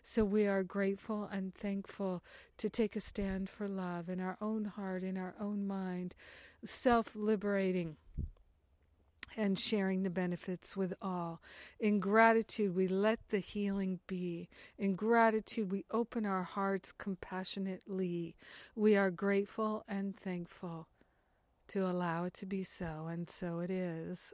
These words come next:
Amen. Amen, amen. Yes. Oh, my goodness, yes, I'm so grateful to share with you this prayer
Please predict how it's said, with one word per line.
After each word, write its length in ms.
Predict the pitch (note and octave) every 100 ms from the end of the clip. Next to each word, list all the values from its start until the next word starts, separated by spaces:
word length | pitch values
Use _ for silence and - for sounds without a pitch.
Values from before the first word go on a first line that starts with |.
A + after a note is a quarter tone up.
| -
Amen. 800 | F3 E3 E3+ F3 F3 E3+ D#3+ D#3+ - _ -
Amen, 420 | F3+ F3 F3 E3+
amen. 640 | F3 E3 E3+ E3 E3 E3 E3 _ _ _ _ _ _ _ _ _ _ _ _ _ _ _ -
Yes. 920 | G3+ G#3+ A#3 A#3+ F#3 - - - - - _ _ _ -
Oh, 480 | A3 A3+ A3+ A3 -
my 200 | G3+ G3
goodness, 520 | F#3+ A3 G#3+ G3+ - -
yes, 640 | G#3 F#3+ G#3 G#3 G3 - -
I'm 200 | G3+ G3
so 240 | - G#3+
grateful 600 | F#3+ F#3+ G3+ G3 G#3+ G3
to 180 | F#3+ G#3+
share 340 | F#3+ G#3 F#3+ F#3+
with 220 | F#3+ G3
you 460 | F#3+ F#3 F3+ E3+ - _ _ _ _ _ _ -
this 160 | F#3+
prayer 600 | - - G3+ F#3 F3 D#3+